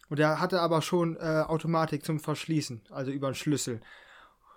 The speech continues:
Und, ähm, ja, dann hatten wir alle Sachen drin, hat, äh, mein Kumpel hatte dann den Schlüssel in der Hand, ging dann über diesen Steg mit den Holzbrettern und zwischen den Steg, äh,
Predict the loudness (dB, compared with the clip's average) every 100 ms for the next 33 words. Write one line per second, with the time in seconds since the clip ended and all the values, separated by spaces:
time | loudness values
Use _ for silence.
0 | -20 _ _ 4 8 8 4 -2 -2 2
1 | 4 4 2 2 4 4 2 2 2 4
2 | 4 4 4 2 4 4 2 -2 _ _
3 | -2 -2 -2 -14 -8 0 2 2 2 0
4 | 0 2 0 4 6 6 4 -8 -2 0
5 | 2 0 0 -2 2 4 4 0 2 6
6 | 4 4 -4 -20 -4 0 4 2 2 0
7 | 0 0 -4 -4 10 10 10 4 -12 -6
8 | -4 0 4 4 2 2 2 2 -2 -4
9 | -10 -2 -2 2 0 2 0 0 4 10
10 | 10 10 2 -18 -16 -14 -12 -12